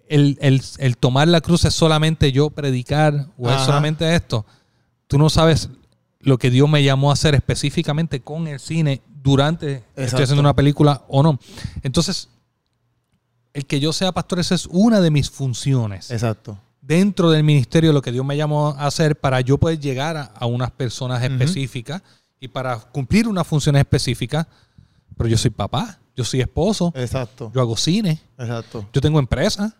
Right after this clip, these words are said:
Speaker 2: Sí, sí.
Speaker 1: Entonces, "No, no tienes que dejar eso porque no sé".
Speaker 2: Eh.
Speaker 1: Eh, espérate, espérate. ¿Quién lo dice tú? No, eso lo dice la Biblia. Empezamos a tomar versículos de la
Speaker 2: Ajá.
Speaker 1: Biblia y, y le damos la interpretación que nos da la gana.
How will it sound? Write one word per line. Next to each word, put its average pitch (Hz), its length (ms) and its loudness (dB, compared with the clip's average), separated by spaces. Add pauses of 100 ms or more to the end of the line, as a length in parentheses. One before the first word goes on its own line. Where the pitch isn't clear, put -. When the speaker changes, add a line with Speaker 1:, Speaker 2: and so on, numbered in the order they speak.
(100)
Speaker 2:
Sí, 131 120 -8
sí. 120 220 -8 (1120)
Speaker 1:
Entonces, 180 440 0 (340)
"No, 247 180 0
no 208 120 0
tienes 214 260 0
que 214 100 0
dejar 202 260 2
eso 220 340 2
porque 185 200 2
no 185 80 4
sé". 208 120 2
Speaker 2:
Eh. - 40 0 (160)
Speaker 1:
Eh, 175 140 2
espérate, 185 360 2
espérate. 143 460 4 (160)
¿Quién 175 160 2
lo 175 40 4
dice 143 200 4
tú? 151 120 0
No, 214 220 2
eso 185 180 2
lo 190 80 6
dice 190 220 4
la 180 80 4
Biblia. 165 120 6
Empezamos 170 380 4
a 233 60 4
tomar 202 420 4
versículos 208 460 2
de 233 60 4
la 220 80 4
Speaker 2:
Ajá. 180 100 4
Speaker 1:
Biblia 247 300 4
y, 185 180 4 (240)
y 160 60 2
le 160 80 4
damos 180 200 4
la 247 40 4
interpretación 196 500 0
que 240 80 2
nos 220 100 2
da 208 100 2
la 214 100 2
gana. 190 380 2